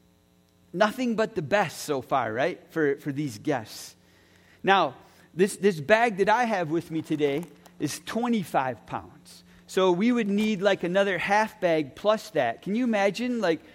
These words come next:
like, taking that much flour and, and starting to knead it together to make bread? So I was curious. So I wanted to know, how much bread will that, will thirty-six pounds of flour make?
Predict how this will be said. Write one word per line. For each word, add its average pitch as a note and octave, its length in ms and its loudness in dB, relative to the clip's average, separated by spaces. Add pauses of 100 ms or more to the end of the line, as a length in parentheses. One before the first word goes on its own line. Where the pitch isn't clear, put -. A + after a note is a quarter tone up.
(380)
like, D#3+ 160 -2
taking G3 360 0
that F#3 200 2
much F3+ 280 -2
flour E3+ 580 2 (240)
and, F3+ 100 -2
and E3 200 0
starting E3 340 2
to E3 120 0
knead F3 280 -2
it G3+ 160 -6
together E3+ 640 0 (220)
to E3 100 0
make E3 340 -2
bread? E3 420 2 (500)
So - 120 2
I B3 80 6
was E4 120 -2
curious. G3 640 0
So G3+ 300 0
I G#3 340 2
wanted G#3+ 280 -2
to G3+ 60 -4
know, G3+ 200 -4
how G3 120 -2
much B3+ 240 -4
bread B3 300 -2
will F#3+ 120 -2
that, D3+ 340 0
will E3 100 -6
thirty-six F#3 540 -6
pounds F#3+ 320 -8
of F3 80 -10
flour G3 360 -4
make? A#2 220 -6